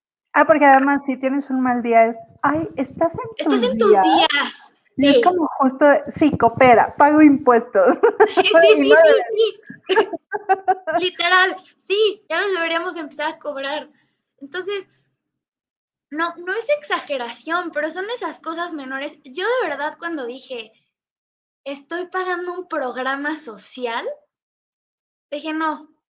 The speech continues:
Speaker 2: o sea, quiero cambiar mi tema de tesis y quiero hacer una revolución mañana porque no es posible".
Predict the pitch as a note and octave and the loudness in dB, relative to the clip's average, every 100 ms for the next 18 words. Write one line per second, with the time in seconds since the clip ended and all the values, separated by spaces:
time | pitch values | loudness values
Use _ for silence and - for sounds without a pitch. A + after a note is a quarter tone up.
0 | _ - D4 D#4+ D#4+ F#4 F#4+ E4 D4 D#4 | _ -10 -6 -6 -4 -4 -2 -4 -4 -6
1 | D#4+ D#4 D#4 D#4 C#4 - C4+ D#4 E4 C4+ | -6 -8 -6 -4 -4 -4 -4 -4 -12 -10
2 | D4 D4+ D#4 D#4 D4+ B3+ B3 A#3+ B3 D4 | -4 -4 -4 -6 -6 -6 -10 -12 -12 -12
3 | D4 D4 C#4+ C#4 C#4+ _ - D4+ D4+ C#4 | -10 -10 -8 -10 -10 _ -4 -2 -2 -6
4 | C#4 C#4 C#4 C#4 C#4 C4+ A#3 - | -8 -8 -8 -10 -10 -10 -14 -16